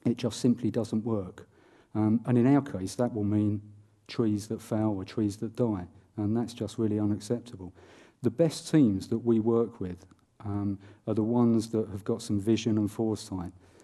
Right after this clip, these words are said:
The teams that regularly meet, you know, that, that, that will invest up front,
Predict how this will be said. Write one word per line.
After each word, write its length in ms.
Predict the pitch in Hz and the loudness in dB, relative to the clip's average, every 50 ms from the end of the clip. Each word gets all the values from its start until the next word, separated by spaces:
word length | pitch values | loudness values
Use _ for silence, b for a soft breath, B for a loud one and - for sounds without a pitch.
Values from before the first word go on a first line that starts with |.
| b b b | b b b
The 60 | - | -10
teams 400 | 98 - - 139 131 123 120 113 - | -8 0 4 4 6 6 6 4 2
that 100 | 110 104 107 | -2 -4 -2
regularly 640 | 104 113 123 127 113 - 127 113 117 110 110 110 | 0 2 2 2 2 2 2 2 2 2 2 2
meet, 540 | 107 110 117 104 92 95 104 - - - - - _ b b b b b b b b b | 4 4 4 2 2 0 -6 -10 -16 -18 -18 -20 _ b b b b b b b b b
you 100 | - 117 | 0 2
know, 180 | 107 101 98 98 | 2 2 2 0
that, 360 | 92 104 110 107 113 113 - | -2 -2 -2 -2 -2 -2 -2
that, 260 | 117 117 113 113 113 | 0 0 0 0 0
that 100 | 113 113 | -2 -2
will 280 | 120 120 117 127 127 123 | -2 2 4 6 6 8
invest 540 | 117 110 101 95 117 117 107 107 - - 117 | 6 4 4 2 0 -2 -2 -2 -4 -4 -4
up 160 | 113 110 - | -4 -4 -4
front, 360 | - - 120 107 95 95 101 | -4 -2 0 0 0 -2 -6